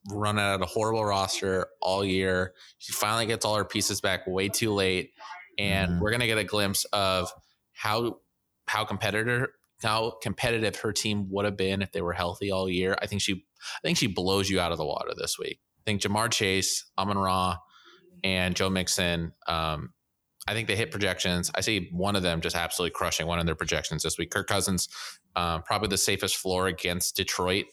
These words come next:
Speaker 1: It's not prime time Kirk Cousins, not that one o'clock window, but it's still a Kirk Cousins that, um, is going up against Detroit. There's, there's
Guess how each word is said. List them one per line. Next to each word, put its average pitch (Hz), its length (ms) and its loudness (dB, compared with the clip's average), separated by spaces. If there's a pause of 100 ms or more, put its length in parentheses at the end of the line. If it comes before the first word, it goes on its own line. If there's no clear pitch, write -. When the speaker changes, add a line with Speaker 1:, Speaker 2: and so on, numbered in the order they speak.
(260)
Speaker 1:
It's - 120 -4
not 127 200 -2
prime 113 220 0
time 107 200 0
Kirk 101 220 -2
Cousins, 95 340 0
not 92 180 0
that 87 160 0
one 92 120 0
o'clock 90 340 -2
window, 85 640 0
but 85 380 2
it's - 160 -2
still 95 280 2
a 85 60 0
Kirk - 240 -4
Cousins 90 540 0 (540)
that, 87 520 0
um, 82 480 0 (340)
is 92 80 -6
going 127 160 2
up 123 120 0
against 107 200 0
Detroit. - 320 -2 (140)
There's, 107 280 2
there's 101 200 2